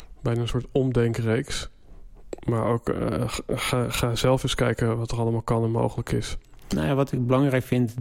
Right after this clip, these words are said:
Speaker 2: denk altijd zelf na over dingen.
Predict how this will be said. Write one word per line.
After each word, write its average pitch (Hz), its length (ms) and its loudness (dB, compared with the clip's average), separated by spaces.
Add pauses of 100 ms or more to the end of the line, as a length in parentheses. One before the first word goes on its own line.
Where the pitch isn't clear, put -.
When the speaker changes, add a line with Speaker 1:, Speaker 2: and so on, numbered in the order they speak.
Speaker 2:
denk 113 280 0
altijd 113 360 0
zelf 107 320 0
na 107 380 -2 (360)
over 104 280 0
dingen. 98 320 0